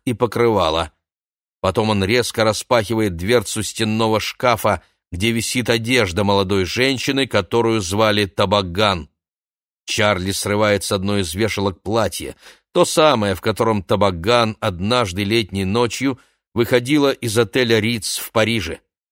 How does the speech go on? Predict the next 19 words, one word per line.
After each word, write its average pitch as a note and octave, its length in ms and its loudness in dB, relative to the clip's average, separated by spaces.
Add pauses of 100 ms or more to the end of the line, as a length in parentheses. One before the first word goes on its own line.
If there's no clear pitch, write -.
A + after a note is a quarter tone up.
(480)
Из G2 200 -2
груды D3 460 4
игрушек, C3 640 0
валяющихся A2+ 840 0
на G#2+ 160 0
дне G#2 240 -4
шкафа, G#2 680 -2 (440)
он C3 200 4
вытаскивает D3+ 720 2
за C#3+ 300 2
ноги C3+ 300 -2
куклу, A2+ 760 -2 (400)
облезлую D3 840 4
тряпичную C3+ 840 -2
куклу D3+ 600 0
с - 120 -6
почти B2 500 0
стёршейся B2 840 -2
улыбкой. A2+ 640 -2